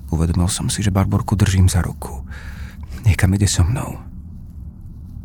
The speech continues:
Kto koho vedie? Vediem ju ja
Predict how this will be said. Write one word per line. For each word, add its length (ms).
Kto 240
koho 240
vedie? 340
Vediem 360
ju 200
ja 320